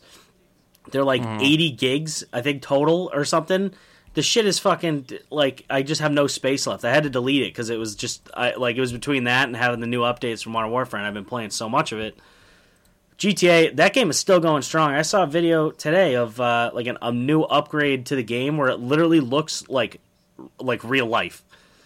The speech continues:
Speaker 1: Like, it's
Speaker 2: Yeah,
Speaker 1: called
Speaker 2: it's
Speaker 1: the,
Speaker 2: sick.
Speaker 1: yeah,
Speaker 2: I
Speaker 1: that's
Speaker 2: love that
Speaker 1: fucking cra-,
Speaker 2: game.
Speaker 1: I'm gonna send you that on in-, uh, Instagram later tonight. It's fucking nuts.
Speaker 2: I mean, I've been playing it, and it's fire, dude. It's still a ten.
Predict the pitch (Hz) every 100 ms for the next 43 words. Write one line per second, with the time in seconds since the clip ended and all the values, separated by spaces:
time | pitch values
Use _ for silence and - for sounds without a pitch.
0 | _ _ _ 135 135 135 190 170 151 -
1 | - 143 117 90 165 151 151 139 117 170
2 | 143 139 139 175 180 - 160 160 131 123
3 | 120 123 135 101 117 113 107 120 - 113
4 | 110 104 104 104 110 104 - 143 123 104
5 | 110 113 87 - - _ _ _ _ _
6 | _ - 175 196 175 147 208 311 214 -
7 | 135 143 185 127 90 76 107 110 135 -
8 | - - 120 107 92 73 50 64 98 -
9 | 131 139 - - - 165 156 151 127 -
10 | - - 120 92